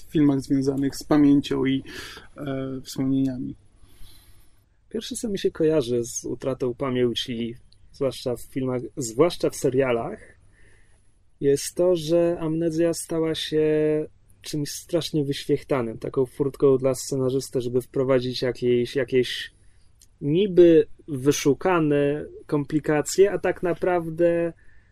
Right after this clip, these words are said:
Speaker 2: właśnie wyświechtane, zużyte i jeszcze nie mające żadnego oparcia w, w świecie realnym. To znaczy, ekranowa amnezja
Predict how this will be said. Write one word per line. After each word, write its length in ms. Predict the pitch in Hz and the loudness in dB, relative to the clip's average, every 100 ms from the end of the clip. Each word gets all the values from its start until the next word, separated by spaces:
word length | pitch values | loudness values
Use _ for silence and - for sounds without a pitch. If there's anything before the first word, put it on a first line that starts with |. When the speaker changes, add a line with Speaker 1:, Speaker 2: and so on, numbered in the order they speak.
| - _ | -20 _
Speaker 2:
właśnie 280 | 156 - 160 | -4 0 4
wyświechtane, 760 | 147 - 156 143 165 160 165 151 | 4 4 2 2 0 2 4 4
zużyte 640 | 135 143 147 156 165 165 - | 4 2 2 2 4 2 2
i 80 | 156 | 2
jeszcze 380 | 156 - 160 | 2 0 -2
nie 120 | 156 156 | 0 0
mające 500 | 156 156 156 165 147 | 0 2 2 0 0
żadnego 520 | 151 156 151 151 151 | 0 0 2 2 0
oparcia 920 | 139 147 143 143 151 139 120 139 156 156 | 0 0 0 0 0 2 2 0 -4 -10
w, 280 | - 151 | -16 -18
w 60 | - | -12
świecie 400 | - 151 - 143 | -2 -2 4 4
realnym. 440 | 147 139 123 120 | 6 4 4 2
To 100 | 117 | -2
znaczy, 360 | 127 143 151 139 - - - | -2 2 4 4 2 -20 0
ekranowa 580 | 156 - 151 170 190 180 | 2 4 4 4 4 2
amnezja 760 | 156 160 170 135 131 156 202 | 0 2 4 4 4 2 -2